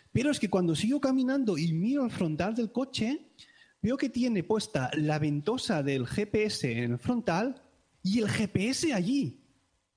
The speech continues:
Digo, "Dios mío, ¿qué es esto?". O sea, un tío deja las ventanas, mm, no media abiertas, sino un poco abiertas y el G P S ahí metido en el coche. Claro, yo entonces, estoy hablando de hace cinco años, con mi mentalidad de ladrón español pensaba,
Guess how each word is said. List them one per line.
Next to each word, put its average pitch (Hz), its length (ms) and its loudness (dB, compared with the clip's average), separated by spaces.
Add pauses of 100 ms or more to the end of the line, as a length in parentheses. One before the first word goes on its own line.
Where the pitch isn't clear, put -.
(160)
Digo, 151 500 -4
"Dios 160 260 2
mío, 214 400 2
¿qué 311 100 0
es - 100 -4
esto?". 302 280 -2
O 214 40 0
sea, 196 180 -2
un 240 220 0
tío 302 160 -2 (100)
deja 254 340 -2
las 165 200 0
ventanas, 208 580 -2 (260)
mm, 196 260 0 (460)
no 143 240 0
media 160 300 2
abiertas, 156 340 -2
sino 170 120 0
un 196 60 0
poco 226 200 0
abiertas 214 500 -2
y 175 80 2
el 160 100 0
G 220 180 -2
P 262 140 0
S 240 180 0
ahí 254 140 2
metido 226 280 0
en 160 60 2
el 156 80 -2
coche. 226 380 -2 (460)
Claro, 180 200 0
yo 160 300 0
entonces, 196 640 -2
estoy 170 200 -2
hablando 196 220 0
de - 20 -2
hace 190 140 -2
cinco 175 280 -2
años, 139 380 -2 (260)
con 160 200 2
mi 156 120 2
mentalidad 151 720 0
de 147 160 0
ladrón 151 400 0
español 185 520 0
pensaba, 175 460 2